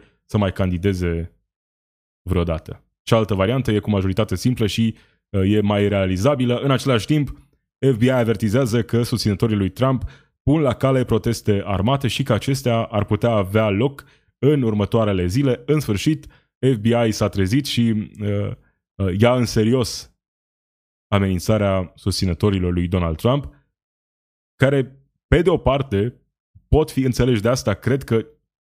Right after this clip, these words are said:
vinovat într-o mare măsură pentru ce se întâmplă e Donald Trump și, uh, oamenii care îl susțin în mod direct, acei lideri,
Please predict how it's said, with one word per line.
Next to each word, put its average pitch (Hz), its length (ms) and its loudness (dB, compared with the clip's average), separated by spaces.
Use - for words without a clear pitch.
vinovat 107 680 2
într-o 104 460 0
mare 127 360 0
măsură 107 360 0
pentru 101 200 -2
ce 113 100 -2
se 98 100 -2
întâmplă 117 500 0
e 107 200 2
Donald 113 280 0
Trump 120 240 0
și, 113 320 -2
uh, 98 560 -2
oamenii 117 300 2
care 110 160 0
îl 110 60 2
susțin 117 460 0
în 104 80 -2
mod 110 160 0
direct, 107 260 -2
acei 107 240 0
lideri, 101 420 -2